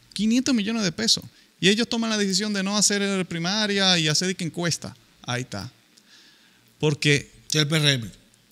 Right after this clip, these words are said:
Speaker 1: Sí, y, y el P L D también. Eh,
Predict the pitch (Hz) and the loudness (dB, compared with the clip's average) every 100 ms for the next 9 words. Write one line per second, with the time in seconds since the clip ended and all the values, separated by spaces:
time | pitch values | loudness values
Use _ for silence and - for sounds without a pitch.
0 | _ _ - 226 233 - _ _ - 127 | _ _ -4 -2 -2 -4 _ _ -14 -4
1 | 135 - 131 127 - 147 165 160 180 151 | -2 4 6 6 4 6 6 4 4 2
2 | 95 - _ _ - - _ _ _ _ | 0 -8 _ _ -20 -20 _ _ _ _
3 | _ _ _ 165 160 151 147 139 - | _ _ _ 6 8 10 10 10 6